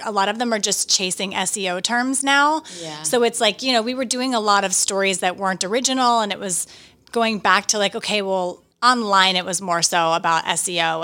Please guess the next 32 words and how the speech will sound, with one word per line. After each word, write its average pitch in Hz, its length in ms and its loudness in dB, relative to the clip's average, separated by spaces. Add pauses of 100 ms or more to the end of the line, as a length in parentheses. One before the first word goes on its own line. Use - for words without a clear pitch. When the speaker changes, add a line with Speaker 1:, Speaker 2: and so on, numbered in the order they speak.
Speaker 1:
In 202 200 -4
book, 170 340 -2
you're 180 360 -6
obviously, 170 680 -4 (220)
you 202 80 -8
know, 180 100 -6
there's 175 200 -6
no 170 120 -4
shareability 175 640 -6
there 185 300 -6 (160)
Speaker 2:
Mm. 185 160 -12
Speaker 1:
until 185 320 -2
it's 165 220 -4
d-, - 180 -10 (220)
digitized. 196 640 -6
But 180 240 2 (100)
I 220 80 0
was 233 160 4
just 285 240 0
feeling 220 320 2
like 180 360 0 (220)
I've 226 200 0
written, 190 720 -4 (280)
like, 190 180 -8
the 202 80 -6
ten 196 240 -2
lipsticks 180 520 -4
you 180 120 -6
need 175 280 -4
for 170 340 -2
whatever, 170 580 -2
and, 185 320 -8